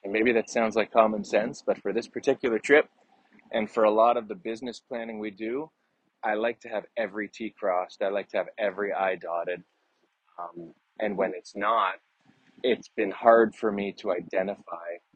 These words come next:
how those missing, those gaps are going to be filled with good things because we didn't prepare for them. But that's a lot of the time, that's where the good stuff happens. If you've been,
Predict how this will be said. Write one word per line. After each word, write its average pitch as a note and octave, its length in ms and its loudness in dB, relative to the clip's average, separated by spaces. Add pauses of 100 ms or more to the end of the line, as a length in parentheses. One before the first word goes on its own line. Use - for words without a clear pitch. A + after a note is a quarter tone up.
(960)
how A2+ 260 4
those G2 400 2
missing, G2 720 -2
those F2 200 -4
gaps G2 680 4
are G2 100 2
going F#2+ 220 0
to F#2+ 80 -2
be F#2+ 80 -8
filled G2 400 2
with F2+ 240 -8
good F#2+ 240 2
things - 420 -10
because F#2+ 280 -6
we F2 100 -4
didn't F#2+ 320 -6
prepare F#2+ 400 2
for G2 160 -4
them. E2+ 240 -4 (680)
But - 120 4
that's - 240 6
a D#3+ 60 6
lot C3 480 6
of F3+ 60 4
the E3 40 0
time, C#3 280 -6
that's C3+ 180 -6
where C#3 120 -4
the B2 100 -6
good G#2+ 200 -6
stuff G#2+ 240 -4
happens. F#2+ 440 -4
If F#2 120 -16
you've A#2 220 -4
been, B2 300 0